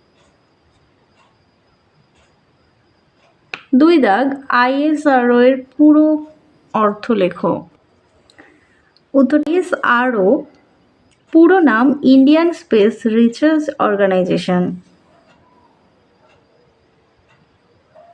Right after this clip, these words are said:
পরের প্রশ্ন দেখো,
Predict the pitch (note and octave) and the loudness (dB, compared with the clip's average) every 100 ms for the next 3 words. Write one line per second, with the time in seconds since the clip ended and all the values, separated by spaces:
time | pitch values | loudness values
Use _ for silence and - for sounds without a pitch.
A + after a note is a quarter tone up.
0 | _ _ _ _ B4+ B4 _ _ _ _ | _ _ _ _ _ _ _ _ _ _
1 | - C#4 D#4+ E4+ D4 C4+ A#3+ G3 F#3 F#3 | -2 -2 -2 -2 0 0 -2 -2 -4 -4
2 | A#3+ C#4+ | -2 -2